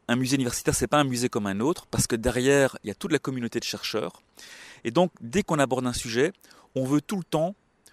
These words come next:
retomber sur des questions d'aujourd'hui qui sont traitées par l'un ou l'autre collègue. Euh, alors oui, pour raconter quelque chose, il faut des fois aller dans les collections et remonter à la source il y a quelques siècles. Mais on veut tout le temps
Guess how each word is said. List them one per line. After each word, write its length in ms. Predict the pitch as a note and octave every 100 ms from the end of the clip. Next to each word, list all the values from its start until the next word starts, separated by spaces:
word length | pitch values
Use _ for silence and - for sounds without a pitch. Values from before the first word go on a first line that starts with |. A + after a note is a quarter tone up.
| _ -
retomber 680 | C3 E3+ - C#3+ B2 C#3 E3+
sur 280 | - - D3
des 120 | C3+
questions 360 | C3 A#2+ - C3+
d'aujourd'hui 640 | B2 D#3 C#3+ A#2+ A2+ C#3+ - - - _ _
qui 120 | - C3+
sont 400 | - D#3+ E3 - _ _ -
traitées 480 | - C3 - C#3+ D3 _ _ _ _ _ -
par 200 | C3 A#2
l'un 260 | A#2+ C3 -
ou 120 | A#2+
l'autre 180 | A2+ -
collègue. 440 | A2+ A2 D3+ B2+ - - - -
Euh, 180 | A2 A2
alors 200 | A2 A#2
oui, 280 | B2+ F#3+ F#3 -
pour 140 | C3+
raconter 400 | B2+ C3 A#2+ C3+
quelque 260 | B2+ A#2 B2
chose, 280 | - D3 A2
il 60 |
faut 140 | - A2+
des 80 |
fois 200 | A2 B2
aller 120 | A#2 A2+
dans 100 | G#2+
les 100 | G#2
collections 600 | A2+ A2 - C3 B2+ B2
et 100 | G#2+
remonter 460 | A#2 A2+ A2 A#2
à 20 |
la 100 | G2+
source 380 | G#2 - A#2+ -
il 60 | A2
y 20 |
a 140 | G2+ -
quelques 280 | G#2+ -
siècles. 340 | G#2 - A2 - - - - -
Mais 60 |
on 40 | A#2
veut 100 | B2
tout 140 | -
le 60 | C#3
temps 240 | E3 E3+